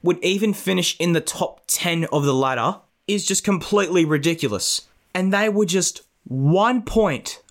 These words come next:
away from a grand final. They get an A plus.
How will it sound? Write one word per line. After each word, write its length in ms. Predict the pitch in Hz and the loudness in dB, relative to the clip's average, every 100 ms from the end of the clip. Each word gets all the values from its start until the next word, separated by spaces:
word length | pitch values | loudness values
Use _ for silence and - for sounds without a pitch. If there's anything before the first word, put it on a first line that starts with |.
| _ - | _ -2
away 400 | 160 165 165 160 | 0 2 0 0
from 180 | 170 | 0
a 60 | 156 | 0
grand 280 | 147 147 139 | 2 -2 0
final. 380 | 139 127 110 - _ _ _ _ _ _ | 0 0 -2 -10 _ _ _ _ _ _
They 280 | 160 190 185 | 0 2 2
get 160 | 170 165 | 0 0
an 100 | 156 | 0
A 140 | 147 | -4
plus. 640 | - 139 131 - - - | -2 -2 0 -2 -4 -6